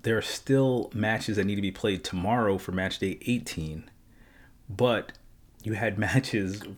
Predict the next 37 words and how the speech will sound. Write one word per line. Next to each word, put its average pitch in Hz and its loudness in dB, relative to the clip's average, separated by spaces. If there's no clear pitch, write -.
for 98 0
match 101 -2
day 95 2
nineteen 95 0
that 101 -2
just 107 2
ended 85 -6
today 82 -2
or 92 -4
yesterday. - -10
It, - -4
it's 123 2
all 110 6
messed 95 0
up. - -6
The, 98 -2
the, 95 -6
the 98 -2
schedule 104 4
is 80 -4
just 95 -4
all 90 0
kinda 85 -6
crazy, 101 0
but 98 2
as 98 2
long 127 8
as 101 4
all 101 4
the 95 2
games 90 0
get 73 -6
played, 90 0
it 78 -6
doesn't 80 -6
really 78 -6
matter. 80 -6